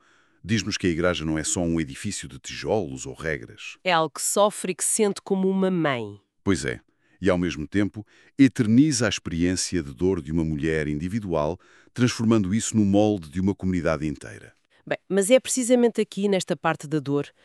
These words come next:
Speaker 2: que eu tenho de confessar que, hum, bati de frente com uma parede gigante enquanto preparava esta sessão.
Speaker 1: Ah, estou a prever o que vais dizer.
Speaker 2: Há uma frase no texto que me deixou a olhar para um ecrã durante uns bons dez minutos. Diz o documento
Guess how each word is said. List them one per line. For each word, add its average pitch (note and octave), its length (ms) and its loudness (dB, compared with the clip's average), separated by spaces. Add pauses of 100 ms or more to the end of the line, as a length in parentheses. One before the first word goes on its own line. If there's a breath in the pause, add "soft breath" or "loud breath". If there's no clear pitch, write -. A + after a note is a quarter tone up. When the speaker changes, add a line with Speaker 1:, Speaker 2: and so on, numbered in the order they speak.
(300 soft breath)
Speaker 2:
que - 80 2
eu G3+ 40 2
tenho A3 260 4
de - 60 -8
confessar F3 600 2
que, F#3 300 -4 (320)
hum, F#3+ 840 -4
bati G3+ 380 0
de - 80 -12
frente A#3 340 0
com - 140 0
uma F#3+ 140 2
parede G#2 580 -10 (340 soft breath)
gigante C#3+ 680 -2
enquanto E3 420 0
preparava D#3 480 0
esta C#3+ 200 -4
sessão. G2 400 -4 (180)
Speaker 1:
Ah, C3 200 2 (340 soft breath)
estou B2+ 260 4
a G#2+ 40 6
prever G2+ 400 0
o G2+ 40 0
que - 80 -8
vais F#2 160 4
dizer. A#1+ 380 -10 (280)
Speaker 2:
Há G3+ 100 6
uma A3 160 2
frase G#3+ 340 0
no F#3 120 0
texto C#3 440 -2
que - 100 -8
me E3+ 80 0
deixou E3+ 380 0
a D#3+ 60 4
olhar E3 280 2
para E3+ 140 -4
um D#3+ 100 4
ecrã F3 360 0
durante D#3+ 320 -2
uns D#3 160 -2
bons D#3+ 360 0
dez C#3 240 -2
minutos. - 540 -8 (520 soft breath)
Diz G3+ 260 2
o A#3+ 60 2
documento F3+ 680 0